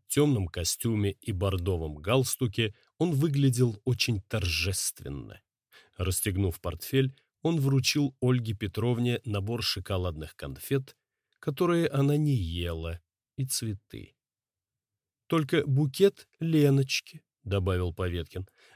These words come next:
«Простите за вторжение, виноват, что оторвал вас».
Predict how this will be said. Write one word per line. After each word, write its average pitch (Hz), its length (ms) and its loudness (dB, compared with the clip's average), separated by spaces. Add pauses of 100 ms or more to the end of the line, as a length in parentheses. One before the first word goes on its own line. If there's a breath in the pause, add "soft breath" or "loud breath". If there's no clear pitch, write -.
(200 soft breath)
«Простите 104 720 2
за 90 160 -4
вторжение, 85 1120 -2
виноват, 110 720 0
что - 420 -2
оторвал 110 840 -2
вас». 80 340 -4